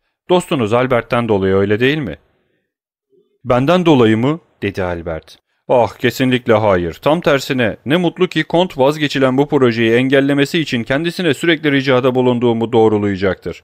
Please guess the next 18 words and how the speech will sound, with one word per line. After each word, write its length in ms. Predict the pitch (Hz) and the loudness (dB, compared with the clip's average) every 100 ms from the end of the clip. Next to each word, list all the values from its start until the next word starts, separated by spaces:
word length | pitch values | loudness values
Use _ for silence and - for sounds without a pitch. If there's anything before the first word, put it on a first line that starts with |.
| _ _ _ _ | _ _ _ _
Kont 320 | - 196 202 | 0 0 0
bundan 340 | 160 160 190 180 | -2 0 0 2
dolayı 300 | 135 120 117 | 2 2 0
kendisine 480 | 147 170 190 185 160 | -2 -4 -4 -4 -2
teşekkür 400 | 135 151 147 165 | -2 -4 -2 0
etmememi 540 | 165 151 139 127 117 | 0 0 -2 0 -2
istiyor. 400 | 95 - 92 82 - _ _ - | -4 -6 -6 -6 -8 _ _ -2
Tamam 280 | 202 226 | 0 2
o 60 | 165 | 0
zaman, 340 | 113 107 147 185 - | 0 -2 -2 -6 -2
ben 220 | 113 113 | 0 2
de 100 | 117 | 0
eskilerin 400 | 113 - 123 147 | -2 -2 -2 0
yaptığı 460 | 147 123 - 147 135 | 0 0 0 0 2
gibi 360 | 104 117 135 - | 2 0 0 -2
bilinmeyen 480 | 180 139 113 110 107 | -4 -4 -2 -2 0
Tanrı'ya 380 | 123 110 107 | 0 0 -2
şükredeceğim." 720 | 104 104 110 98 98 98 92 | -2 -4 -4 -4 -4 -2 -4